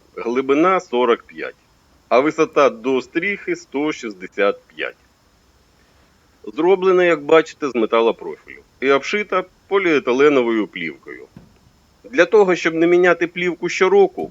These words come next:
купіть таку, що добре витримує ультрафіолетове випромінення. Розмір піддонів — сорок і сімдесят сантиметрів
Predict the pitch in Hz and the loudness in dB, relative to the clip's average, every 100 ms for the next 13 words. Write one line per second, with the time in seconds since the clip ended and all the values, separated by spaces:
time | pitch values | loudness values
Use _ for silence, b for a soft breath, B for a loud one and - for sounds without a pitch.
0 | _ 143 135 160 - 170 170 208 196 - | _ -6 -6 -8 -2 -2 0 -4 -4 -6
1 | - 135 160 156 120 104 123 135 127 117 | -6 -2 -2 0 0 -2 -4 -2 0 0
2 | 113 - 104 - 104 107 120 120 104 101 | -4 -6 -6 -2 -2 -2 -2 -4 -4 -4
3 | 95 92 95 82 73 71 71 67 - _ | -8 -8 -8 -8 -10 -14 -18 -20 -20 _
4 | _ _ _ _ - 123 160 156 170 160 | _ _ _ _ -6 -2 -2 0 -2 -2
5 | 170 151 160 180 147 101 - _ - - | -6 -6 -2 0 0 -2 -6 _ -18 -4
6 | 151 156 - _ 110 107 135 127 123 123 | 0 0 -2 _ -14 -12 -6 -6 -6 -4
7 | 117 98 - 101 110 113 131 135 135 | -2 -2 -4 -8 -6 -4 -4 -6 -12